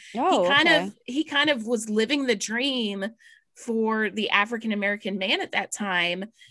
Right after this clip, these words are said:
Speaker 2: You know, he went to Stanford in the seventies. He was a Navy pilot. Um,
Speaker 1: Right.
Speaker 2: you know, he flew, flew commercially and then got a job at FedEx. But it seemed like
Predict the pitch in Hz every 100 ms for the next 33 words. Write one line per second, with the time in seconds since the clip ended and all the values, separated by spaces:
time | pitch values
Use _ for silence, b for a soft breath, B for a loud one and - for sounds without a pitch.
0 | b 208 196 208 190 214 269 - - 254
1 | 285 226 202 190 170 - 175 160 156 107
2 | 123 156 180 190 214 196 196 220 262 240
3 | 190 - 175 165 160 151 - - B B
4 | 202 185 170 165 - 202 185 175 202 202
5 | - - 208 214 - 233 254 226 220 220
6 | 240 233 214 196 190 196 196 196 202 196
7 | - - 180 233 208 - - B B B
8 | 214 - - 269 294 285 226 196